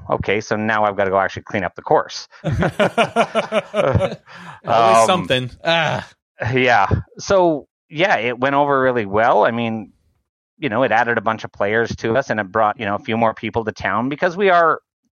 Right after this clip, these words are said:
Speaker 1: you know, we're five hours from Vancouver.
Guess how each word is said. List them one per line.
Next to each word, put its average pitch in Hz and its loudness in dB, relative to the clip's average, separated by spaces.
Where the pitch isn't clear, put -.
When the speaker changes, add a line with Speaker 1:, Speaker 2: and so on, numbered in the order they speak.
Speaker 1:
you - -6
know, 127 0
we're 127 2
five 151 2
hours 131 2
from 113 -4
Vancouver. 101 -4